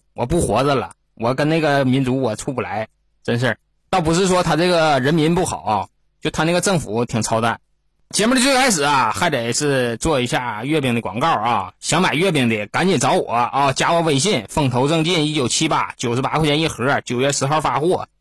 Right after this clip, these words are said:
赶紧订吧，到月末我就截止了，等你一号的时候，老沈的订单呢就不结了。所以说想买月饼的哈，就别再观望了，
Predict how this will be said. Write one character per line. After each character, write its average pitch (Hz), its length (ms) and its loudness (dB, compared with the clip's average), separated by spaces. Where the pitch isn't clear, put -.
赶 180 180 2
紧 147 140 2
订 196 240 2
吧， 101 180 0
到 165 140 2
月 196 160 4
末 220 240 4
我 123 120 2
就 165 300 2
截 196 280 0
止 127 160 -2
了， 131 280 0
等 160 220 2
你 135 200 2
一 143 100 0
号 196 180 2
的 139 100 0
时 123 140 -2
候， 156 120 2
老 139 180 2
沈 117 140 -4
的 123 120 -2
订 170 160 -2
单 127 160 0
呢 101 140 -10
就 127 100 -10
不 156 100 -4
结 117 200 -2
了。 170 160 -2
所 151 160 0
以 160 60 2
说 151 100 2
想 151 220 2
买 131 120 2
月 170 160 2
饼 139 160 2
的 101 140 -2
哈， 123 240 0
就 120 80 -6
别 143 160 0
再 196 160 2
观 165 180 2
望 170 180 4
了， 101 180 -2